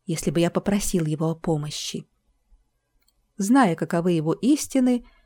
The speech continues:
я понимаю, что этот процесс вообще не отнял бы времени.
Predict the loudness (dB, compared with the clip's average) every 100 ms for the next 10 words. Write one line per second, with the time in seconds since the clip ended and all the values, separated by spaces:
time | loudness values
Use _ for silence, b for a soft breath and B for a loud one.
0 | b _ 0 2 4 4 4 4 2 0
1 | -2 0 -2 -2 -4 0 0 0 -2 -4
2 | -2 0 2 2 0 -2 -4 -2 -2 0
3 | -2 -4 -8 -10